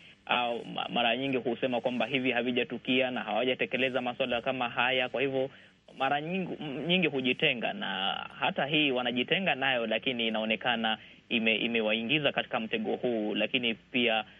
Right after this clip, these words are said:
ah, hatujabaini wao iwapo wataendelea, wataendeleza huu, ah, uchunguzi. Na tatizo ambalo pia lipo ni kwamba, ah, huwa ni vigumu sana maafisa wa usalama kuweza kuwafanyia uchunguzi wenzao.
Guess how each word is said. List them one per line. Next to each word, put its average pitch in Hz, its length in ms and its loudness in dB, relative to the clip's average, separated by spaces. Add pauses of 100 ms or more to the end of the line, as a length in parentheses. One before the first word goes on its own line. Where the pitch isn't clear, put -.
(180)
ah, - 100 0
hatujabaini 123 880 0
wao 120 340 0
iwapo 117 300 -2
wataendelea, 113 640 0
wataendeleza 113 680 0
huu, 120 380 0 (260)
ah, 113 160 2
uchunguzi. 120 720 -2
Na 123 180 0
tatizo 190 340 0
ambalo 160 240 0
pia 147 200 0
lipo 135 340 -2
ni 117 100 -4
kwamba, 110 440 -2 (360)
ah, 117 160 0
huwa 143 280 0
ni 135 80 -4
vigumu 135 380 -2
sana 131 260 0
maafisa 120 480 -2
wa 117 80 2
usalama 120 520 -2
kuweza 127 300 0
kuwafanyia 117 640 -2
uchunguzi 123 520 -2
wenzao. 120 760 0